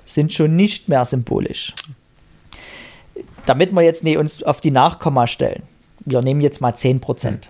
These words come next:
ist nicht mehr symbolisch. Das heißt, meine achthundertfünfzigtausend Euro Immobilie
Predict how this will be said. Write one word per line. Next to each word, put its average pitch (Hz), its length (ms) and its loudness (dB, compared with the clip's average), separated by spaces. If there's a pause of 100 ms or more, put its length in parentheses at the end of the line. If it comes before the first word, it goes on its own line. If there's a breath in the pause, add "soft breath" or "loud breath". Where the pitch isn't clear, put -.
ist - 100 -6
nicht 131 180 -2
mehr 117 120 0
symbolisch. 120 480 -6
Das 127 160 -2
heißt, 208 300 2 (580 loud breath)
meine 123 240 0
achthundertfünfzigtausend 147 880 -2
Euro 208 240 2
Immobilie 208 600 2